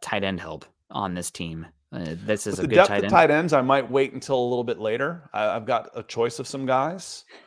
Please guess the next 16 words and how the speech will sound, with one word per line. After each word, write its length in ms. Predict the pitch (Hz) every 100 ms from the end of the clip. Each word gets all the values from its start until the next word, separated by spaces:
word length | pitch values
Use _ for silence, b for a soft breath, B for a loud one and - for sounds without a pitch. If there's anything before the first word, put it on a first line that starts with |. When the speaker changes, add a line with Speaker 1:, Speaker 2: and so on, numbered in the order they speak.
| B B
Speaker 1:
You 140 | - 131
want 200 | 165 156
to 80 |
play 180 | - 175
Juwan 280 | 143 147 156
Johnson 360 | 143 156 160 151
as 100 | 143
your 80 |
starting 320 | 135 139 147 143
tight 200 | 143 135
end 180 | 156 127
or 80 |
Adam 320 | 107 120 131 117
Troutman? 520 | 123 117 139 151 143 -
I 100 | 127
just, 240 | 123 117